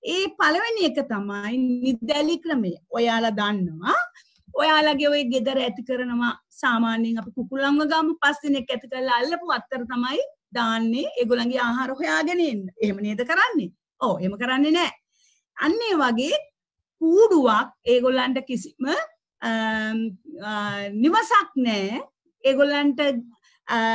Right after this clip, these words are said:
ලැගීමට ස්ථානයක් නැහැ. අන්න ඒ වගේ ඇති කරන ක්‍රමයට අපි කියනවා ඒත් අපේ කුකුල්ලු.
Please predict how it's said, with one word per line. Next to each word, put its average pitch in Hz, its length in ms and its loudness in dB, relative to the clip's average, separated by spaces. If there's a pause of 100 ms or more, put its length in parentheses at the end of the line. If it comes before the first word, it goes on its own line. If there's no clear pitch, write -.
ලැගීමට 277 600 2
ස්ථානයක් 381 800 2
නැහැ. 247 540 2 (640)
අන්න 370 200 -2
ඒ 415 160 -2
වගේ 330 420 0
ඇති - 280 -6
කරන 294 300 2
ක්‍රමයට 285 440 2
අපි 247 240 -4
කියනවා 202 600 -2
ඒත් 339 320 -4
අපේ 381 300 -2
කුකුල්ලු. 339 500 -2